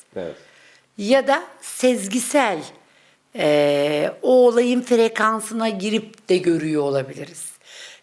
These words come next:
Speaker 2: Katkısı haber alıyoruz.
Speaker 1: Hı hı.
Speaker 2: Bilgi ediniyoruz.
Speaker 1: Hı hı.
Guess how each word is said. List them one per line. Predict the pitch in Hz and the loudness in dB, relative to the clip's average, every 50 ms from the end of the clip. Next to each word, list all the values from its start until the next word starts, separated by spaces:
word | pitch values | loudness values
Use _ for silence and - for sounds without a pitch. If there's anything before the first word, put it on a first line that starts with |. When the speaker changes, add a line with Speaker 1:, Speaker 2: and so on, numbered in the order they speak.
| _ | _
Speaker 2:
Katkısı | - - 254 262 - - - 240 226 - - - 392 370 | -4 -2 -2 -4 -4 -6 -6 -4 -4 -4 -2 -2 -4 -4
haber | 359 - - 320 339 339 359 359 | -4 -2 -2 0 2 2 4 4
alıyoruz. | 330 269 208 175 170 160 147 143 135 131 131 139 - - - - _ _ | 4 4 2 2 0 -2 -2 -4 -6 -8 -12 -14 -14 -14 -16 -20 _ _
Speaker 1:
Hı | - 92 | -20 -18
hı. | 87 - 202 202 | -16 -8 -2 0
Speaker 2:
Bilgi | 262 269 254 233 233 294 | 2 2 2 2 2 2
ediniyoruz. | 277 254 214 170 190 170 165 156 151 143 139 135 - - - - - | 2 2 2 0 -2 -2 -2 -2 -4 -4 -6 -8 -10 -12 -16 -18 -18
Speaker 1:
Hı | 92 | -18
hı. | 90 90 | -20 -20